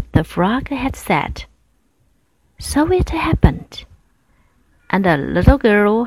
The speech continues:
has born who was so beautiful that the king almost lost her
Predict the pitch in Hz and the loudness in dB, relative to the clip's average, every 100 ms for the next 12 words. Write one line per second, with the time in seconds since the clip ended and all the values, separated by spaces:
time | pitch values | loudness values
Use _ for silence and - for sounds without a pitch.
0 | 214 214 - 160 143 143 175 247 - _ | 2 2 2 0 0 0 -2 -4 -8 _
1 | _ _ - 165 160 143 151 - - - | _ _ -4 -2 0 0 0 -2 -6 -6
2 | - - - 320 381 - 269 269 - - | -10 -6 0 2 2 0 0 0 -2 -2
3 | 220 226 233 - _ _ _ _ - - | -2 -2 -4 -8 _ _ _ _ -8 -8
4 | - - - 254 277 294 - 185 208 208 | -10 -12 0 2 2 0 -2 -2 0 -2
5 | 160 - 170 160 156 185 - 196 208 160 | -6 -4 -2 0 -2 -2 -4 -4 -4 -6
6 | - | -8